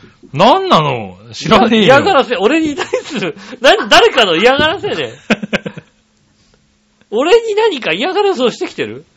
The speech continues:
Speaker 1: かもしれないな。
Speaker 2: 笑いのお姉さんになんか電話をさせようとする、<laughs> だ-、誰かがいるの。
Speaker 1: <laughs>
Speaker 2: その人すごいよ。
Speaker 1: それすごいね。
Speaker 2: うん。
Speaker 1: なかなか。
Speaker 2: ねえ、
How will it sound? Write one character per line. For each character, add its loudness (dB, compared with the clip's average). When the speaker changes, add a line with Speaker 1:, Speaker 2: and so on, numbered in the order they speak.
Speaker 1:
か 2
も 0
し -4
れ -4
な -10
い -6
な。 -4
Speaker 2:
笑 0
い -8
の -4
お -4
姉 -6
さ -8
ん -8
に -14
な -2
ん -10
か -4
電 0
話 0
を -6
さ -10
せ -8
よ -2
う -10
と -4
す -10
る、 -4
<laughs> -20
だ-、 -2
誰 4
か -2
が 0
い 2
る 2
の。 0
Speaker 1:
<laughs> -12
Speaker 2:
そ -4
の 4
人 -6
す -6
ご 2
い -4
よ。 -8
Speaker 1:
そ -4
れ 0
す -4
ご 4
い 2
ね。 -6
Speaker 2:
う -2
ん。 -8
Speaker 1:
な 2
か 0
な -4
か。 -14
Speaker 2:
ね -10
え、 -10